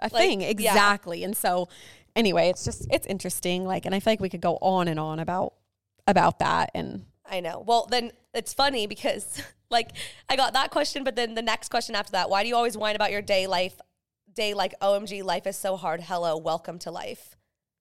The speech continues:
Speaker 1: <laughs> Like, I feel like I've never seen you make a day in the life where you're complaining.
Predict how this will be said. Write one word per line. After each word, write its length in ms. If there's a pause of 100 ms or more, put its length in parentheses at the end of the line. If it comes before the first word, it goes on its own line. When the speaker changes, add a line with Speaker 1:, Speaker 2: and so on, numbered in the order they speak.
(440)
Speaker 1:
<laughs> 40 (400)
Like, 200 (680)
I 120
feel 220
like 240
I've 140
never 240
seen 220
you 80
make 160
a 40
day 200
in 100
the 80
life 280
where 80
you're 260
complaining. 760